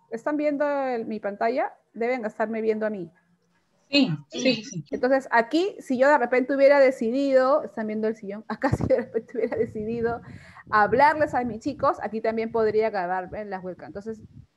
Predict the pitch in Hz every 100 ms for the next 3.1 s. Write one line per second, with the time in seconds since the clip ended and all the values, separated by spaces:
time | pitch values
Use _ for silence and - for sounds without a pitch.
0 | _ 226 269 294 294 285 262 262 277 277
1 | 269 277 269 262 - 233 262 302 302 320
2 | 247 269 262 226 220 214 220 247 247 240
3 | 226